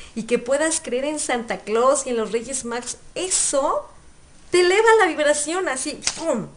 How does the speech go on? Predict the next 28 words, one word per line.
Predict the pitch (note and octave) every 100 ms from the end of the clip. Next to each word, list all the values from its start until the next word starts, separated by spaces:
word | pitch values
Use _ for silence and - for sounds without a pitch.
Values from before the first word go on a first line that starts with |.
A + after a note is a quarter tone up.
| - - - - _ -
de | G3
trancazo. | A3+ G3+ G3 B3+ F4 - G3+ - - - - - - -
O | -
sea, | C4 C4
inmediatamente | C4 C4 D4 F4 F4+ D#4 D4+
cuando | D#4+ B3 A#3
tú | B3 D4
dices, | D4+ C#4+ C4+
"Ay, | - -
sí, | F4 D#4+
sí | D#4+ D#4+
creo | - D4+
en | D4+
Santa", | D4 C4 C4+ C4 D#4 D5 - - -
oh, | G4 A#4 A#4 - -
ese | - F4+
niño | D#4+ D#4 E4 C#4+
interior | A#3 A3 A3 C4+
despierta | D4 - C4 C4+ D4
y |
dices, | C#4+ C#4+ B3+
"Ay, | F4+
sí, | - E4+
sí, | - D4+
ya | D4+
veo | D#4+ D#4+ F4+
lucecitas | C4+ - A#3 A#3 A3+ C4 C4+
y, | A3 G3+